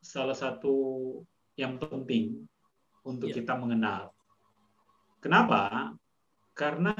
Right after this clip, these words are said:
Speaker 1: ketika kita menyadari, ya, fase perkembangan dari kita,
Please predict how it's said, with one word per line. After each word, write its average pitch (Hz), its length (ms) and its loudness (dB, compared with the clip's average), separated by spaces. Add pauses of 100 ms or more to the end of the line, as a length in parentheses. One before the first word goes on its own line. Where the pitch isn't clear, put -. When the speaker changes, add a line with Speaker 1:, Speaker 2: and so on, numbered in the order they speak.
Speaker 1:
ketika 165 480 0
kita 165 400 -2
menyadari, 120 800 0 (320)
ya, 110 360 -4 (1400)
fase 190 800 6
perkembangan 151 600 2
dari 139 240 6
kita, 117 520 -2